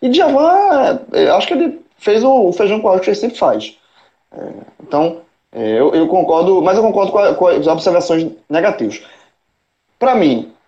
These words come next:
é, Camutanga, pelo gol e pela, pela atuação, mas principalmente pelo gol, tá entre os melhores. Kevin,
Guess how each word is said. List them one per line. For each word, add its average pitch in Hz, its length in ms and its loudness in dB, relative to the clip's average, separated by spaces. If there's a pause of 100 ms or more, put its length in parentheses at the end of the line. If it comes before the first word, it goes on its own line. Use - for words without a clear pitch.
(180)
é, 120 140 -6
Camutanga, 196 680 0 (140)
pelo 185 240 2
gol 135 360 0 (260)
e 151 120 0
pela, 151 480 2
pela 139 220 0
atuação, 143 320 -2
mas 180 160 0
principalmente 277 340 0
pelo 202 200 2
gol, 135 320 0 (520)
tá 196 300 2
entre 160 120 -2
os 151 60 0
melhores. 147 560 0 (100)
Kevin, 147 480 0